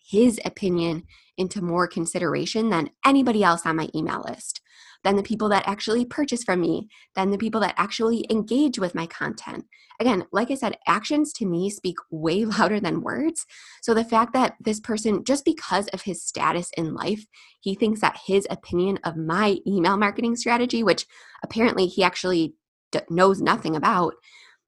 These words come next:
that I should take his opinion into higher regard from anyone else on my email list really, really got to me.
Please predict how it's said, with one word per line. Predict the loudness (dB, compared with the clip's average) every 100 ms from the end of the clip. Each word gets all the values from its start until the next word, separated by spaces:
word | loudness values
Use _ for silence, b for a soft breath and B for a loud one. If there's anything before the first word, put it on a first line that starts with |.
| -6
that | -2 0 2
I | 4
should | 4 0
take | -4 -4 -4 -4
his | -6
opinion | -6 -4 -2 -2
into | -4 -8
higher | -6 0 0 2
regard | 0 0 0 0 -4 _ _
from | -4 -2
anyone | 0 0 0
else | 0 -2 -4
on | -4
my | -4 -2
email | -4 -2 -4
list | -6 -8 -14 b b b b b -10
really, | -4 2 4 6 4 0 -4
really | -8 0 2 2 2 -2 -4
got | 0 0 0
to | -6
me. | -4 -4 -6